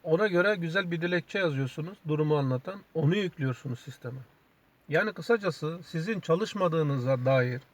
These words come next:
ne varsa onları sisteme yükleyin. Veya çalışıyorsan, çalışıyorsunuz ama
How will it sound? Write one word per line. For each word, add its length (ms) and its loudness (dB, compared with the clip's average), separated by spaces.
ne 200 4
varsa 280 4
onları 280 2
sisteme 400 -2
yükleyin. 380 -2
Veya 320 6
çalışıyorsan, 840 2
çalışıyorsunuz 760 2
ama 260 2